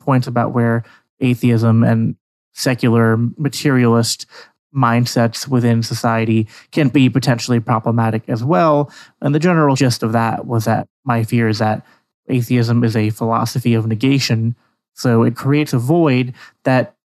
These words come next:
while it's better if it's filled with people who value liberty,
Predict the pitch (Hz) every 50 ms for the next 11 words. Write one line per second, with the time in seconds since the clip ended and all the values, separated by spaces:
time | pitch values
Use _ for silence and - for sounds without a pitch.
0 | _ - 156 143 131 127 123 117 - - _ - 135 143 180 196 170 123 110 -
1 | 120 - 117 - - - 139 120 113 110 113 113 - - _ - 127 120 113 107
2 | - - _ _ _ _ - - 139 - 131 123 117 123 113 117 113 113 110 113
3 | 117 113 113 110 110 110 104 107 107